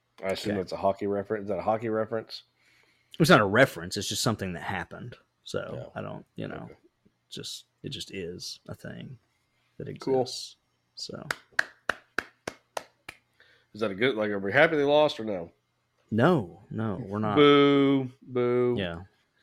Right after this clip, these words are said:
Speaker 2: Yeah, we're not, we're not super thrilled about that, but
Speaker 1: Oh, okay.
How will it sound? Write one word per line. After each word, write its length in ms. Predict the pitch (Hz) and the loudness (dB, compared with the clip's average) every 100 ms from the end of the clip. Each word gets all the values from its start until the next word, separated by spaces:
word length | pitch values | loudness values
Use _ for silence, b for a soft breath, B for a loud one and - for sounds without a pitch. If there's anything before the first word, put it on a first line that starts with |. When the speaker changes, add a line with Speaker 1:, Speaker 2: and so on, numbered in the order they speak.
| _ _ _ _ _ _ - - - | _ _ _ _ _ _ -20 -18 -12
Speaker 2:
Yeah, 200 | 95 90 104 | -12 -10 -6
we're 80 | |
not, 240 | 101 95 - _ _ _ _ - | -4 -6 -8 _ _ _ _ -8
we're 80 | 104 | -6
not 140 | 95 | -4
super 380 | - - 107 95 | -4 -2 -4 -6
thrilled 320 | - 107 107 | -6 -6 -6
about 300 | - 104 - | -6 -10 -10
that, 260 | 110 - - _ _ _ | -10 -12 -14 _ _ _
but 220 | - - - | -10 -10 -12
Speaker 1:
Oh, 160 | 87 80 _ 104 | -20 -20 _ -18
okay. 200 | 98 | -16